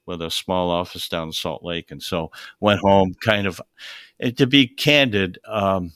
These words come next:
I was not used to moving around a lot. My wife was. Um, they moved as a family a lot.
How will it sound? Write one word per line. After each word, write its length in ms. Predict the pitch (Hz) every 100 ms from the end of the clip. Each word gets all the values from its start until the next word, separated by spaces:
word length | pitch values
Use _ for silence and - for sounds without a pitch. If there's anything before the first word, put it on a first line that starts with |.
| _ _ _ _ -
I 200 | 117 131
was 500 | 104 95 95 - -
not 360 | 110 107 110 -
used 380 | 104 101 - -
to 100 | 95
moving 560 | 90 95 104 101 101 92
around 500 | 90 90 95 95 90
a 60 |
lot. 320 | 90 92 90
My 160 | 90 87
wife 420 | 85 101 98 -
was. 540 | 85 90 78 73 76 - - - _ -
Um, 600 | 78 78 80 73 69 85
they 140 | 104 104
moved 380 | 95 98 87 85
as 180 | 82
a 60 | 85
family 480 | - 92 85 78 78
a 60 |
lot. 320 | 78 78 76